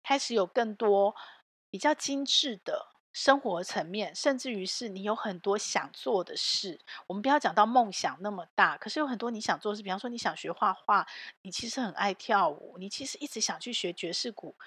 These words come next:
很多类似的事情是以前你做不到的，现在就可以做，而且你可以跟老朋友一起做。所以这些事情都会是你未来的一个，呃，越来越多时间可以做的事，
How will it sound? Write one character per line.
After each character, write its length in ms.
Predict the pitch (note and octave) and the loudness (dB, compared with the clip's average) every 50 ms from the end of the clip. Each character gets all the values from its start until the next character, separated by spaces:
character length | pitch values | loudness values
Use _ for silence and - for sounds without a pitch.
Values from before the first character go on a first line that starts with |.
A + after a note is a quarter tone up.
| - - - - - | -18 -16 -16 -14 -6
很 100 | - G#3 | -6 -4
多 140 | G3 B3+ C#4+ | 0 0 2
类 240 | D4 D#4+ D#4+ D4 B3 | 4 4 4 2 2
似 260 | A#3 - - C#4 B3 | -2 -6 -6 -4 -2
的 140 | A3 A#3+ A3+ | -2 -2 -2
事 220 | - - B3 G#3+ | -2 -4 -6 -6
情 320 | G3+ - - - D#3+ D3+ - | -6 -8 -10 -10 -12 -12 -10
是 180 | - - - - - | -10 -10 -10 -10 -14
以 80 | - | -10
前 240 | - - - F#3 F#3 | -8 -6 -6 -6 -8
你 80 | F#3 D#3+ | -8 -8
做 160 | - A#3+ G#3+ | -4 -4 -4
不 120 | G#3 F3+ F3 | -4 -4 -4
到 240 | - G#3 F#3+ F3 D#3+ | 0 2 2 2 0
的， 200 | - D#3+ D3+ - - - - - | -4 -10 -10 -10 -14 -20 -16 -14
现 160 | - - B3+ | -8 -6 -4
在 80 | A#3+ A3 | -4 -2
就 100 | G#3+ G3 | -2 -4
可 120 | - G#3+ | -4 -6
以 60 | F#3 - | -8 -8
做， 320 | - - F#3+ E3 C#3 - - - - - | -10 -10 -8 -8 -8 -8 -12 -16 -14 -8
而 80 | G#3 G#3 | -6 -6
且 140 | - B3 G3 | -4 -4 -6
你 80 | E3 | -6
可 140 | - - G#3+ | -6 -6 -6
以 20 | |
跟 140 | G3+ - F#3 | -6 -4 -2
老 120 | F3+ D#3+ - | -2 -2 -4
朋 180 | - - F#3 | -4 -10 -10
友 120 | F3+ D#3+ - | -10 -10 -12
一 40 | - | -12
起 240 | - - - - - | -10 -10 -10 -10 -12
做。 380 | _ - - F#3+ D#3 - - - _ _ - - - - - | _ -12 -10 -8 -8 -10 -12 -18 _ _ -20 -18 -18 -18 -12
所 140 | - - F4+ | -2 2 2
以 80 | E4+ B3 | 2 2
这 140 | - D#4 | 0 -2
些 180 | D4 - D#4 D4+ | -2 0 0 -2
事 160 | - - D#4 | -2 -2 -6
情 260 | C4+ - A3+ F3+ F3+ | -6 -6 -6 -8 -8
都 140 | F3+ - A3+ | -2 -2 -2
会 160 | A#3 B3+ A#3 | 0 0 0
是 200 | A3 - - A#3+ | 0 -2 -4 -6
你 180 | G#3+ F3+ E3 - - A3 | -8 -8 -12 -12 -4 0
未 160 | C4 A#3+ G#3 | 2 2 2
来 300 | F#3+ F#3 E3 D#3+ D#3+ E3+ - | 0 -2 -4 -4 -6 -8 -2
的 160 | - F#3+ - - | -2 -2 -2 -2
一 100 | F3 F3+ | -10 -8
个， 360 | - F#3+ F#3 F3 D#3 - _ _ _ _ _ _ _ _ _ _ _ _ _ - | 0 0 0 0 0 -4 _ _ _ _ _ _ _ _ _ _ _ _ _ -6
呃， 360 | G#3 G3 F3 E3 E3+ - - _ _ _ _ _ | -4 -4 -4 -4 -10 -12 -16 _ _ _ _ _
越 140 | - D#4+ D#4 | 2 2 4
来 140 | B3 G3 F#3 | 4 4 2
越 160 | G#3 A#3+ A3 | 4 2 2
多 180 | G#3 G#3+ G3+ G3+ | 2 2 0 0
时 160 | - - D#3+ | 0 -4 -6
间 180 | - - F3 F3+ | -8 -8 -8 -8
可 120 | - G3 | -8 -10
以 60 | C#3 | -10
做 200 | - - E3+ D3+ | -8 -8 -10 -8
的 80 | C#3+ C3+ | -8 -6
事， 320 | - - - - D3 - | -6 -6 -6 -8 -12 -14